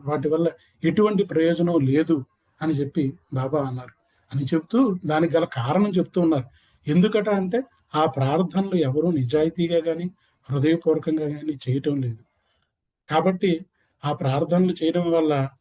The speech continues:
ఆ స్వరపేటిక నొప్పి రావడం తప్ప దాంట్లో ఏ రకమైనటువంటి ప్రయోజనం లేదు అని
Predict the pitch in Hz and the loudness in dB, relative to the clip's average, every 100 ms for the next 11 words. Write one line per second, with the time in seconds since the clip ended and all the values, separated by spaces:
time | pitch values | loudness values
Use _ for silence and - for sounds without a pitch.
0 | _ 160 151 139 - _ - - 123 143 | _ 0 2 0 -4 _ -12 -4 -2 0
1 | 175 180 180 160 135 170 170 160 156 151 | 0 0 2 0 2 2 2 2 -2 -2
2 | - 160 147 135 151 139 - _ _ - | -2 0 0 0 -2 -2 -10 _ _ 0
3 | 147 147 139 151 151 147 147 - 131 139 | 0 0 -2 -2 0 -2 -2 -2 0 0
4 | 147 147 131 120 143 151 139 | 0 -2 -4 -2 0 0 -2